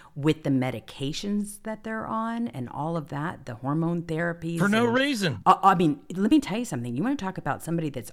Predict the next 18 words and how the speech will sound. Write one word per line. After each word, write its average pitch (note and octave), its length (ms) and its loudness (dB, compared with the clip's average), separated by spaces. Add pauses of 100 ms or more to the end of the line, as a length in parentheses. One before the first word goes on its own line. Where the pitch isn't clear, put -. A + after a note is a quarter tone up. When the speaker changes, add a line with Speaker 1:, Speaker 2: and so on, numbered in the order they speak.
Speaker 1:
already F3+ 640 -2 (200)
in C#3+ 180 0
bad C3+ 320 0
shape C3 320 -6
mentally G3+ 640 -4 (380)
and D3 100 2
then C3 120 2
put F3 320 -2
them F#3 160 0
on D#3+ 140 2
these C#3+ 200 -2
medications? D3+ 960 -6 (500)
The D3 140 -2
outcome D#3+ 720 -2
is - 180 -8
completely D#3 560 -4
disastrous C3+ 800 -8
because D3+ 560 -6